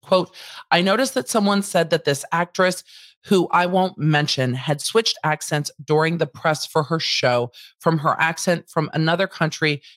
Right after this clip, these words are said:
to an American accent. And I just wrote, quote, 'Oh, that's interesting,'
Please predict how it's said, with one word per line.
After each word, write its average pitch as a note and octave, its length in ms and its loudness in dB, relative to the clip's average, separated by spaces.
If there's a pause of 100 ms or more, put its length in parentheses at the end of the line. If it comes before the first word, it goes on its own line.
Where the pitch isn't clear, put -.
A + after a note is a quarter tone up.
(120)
to - 220 2
an D#3+ 80 2
American C#3 460 0
accent. A#2 580 -4 (300)
And D#3+ 220 2
I D#3 460 2 (280)
just G#3+ 360 2
wrote, D3 440 0 (320)
quote, D3+ 260 2 (180)
'Oh, F#3+ 420 4
that's D#3+ 340 0
interesting,' C3+ 640 -4